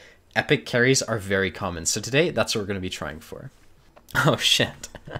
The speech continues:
<laughs> All right, so for this one, we're on Overlord. Now, Overlord is... um, <laughs> it's one of those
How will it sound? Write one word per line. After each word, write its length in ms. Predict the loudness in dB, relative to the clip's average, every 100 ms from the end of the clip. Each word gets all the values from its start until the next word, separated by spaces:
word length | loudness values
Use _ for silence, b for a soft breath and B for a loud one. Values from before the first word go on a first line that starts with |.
| -10
<laughs> 480 | -10 -6 -2 -2 4
All 80 | 10
right, 280 | 12 10 8
so 300 | 8 8 8
for 200 | 2 2
this 220 | 4 6
one, 160 | 6
we're 100 | 6
on 180 | 6 4 6
Overlord. 580 | 6 8 6 6 4 6
Now, 220 | 4 6
Overlord 580 | 4 4 6 8 8 6
is... 360 | 4 4 4 2
um, 480 | 2 2 2 -2 -6
<laughs> 1000 | -6 -4 -2 -4 -6 -12 -16 -18 -14 -10
it's 200 | -6 0
one 80 | 2
of 60 | 6
those 200 | 6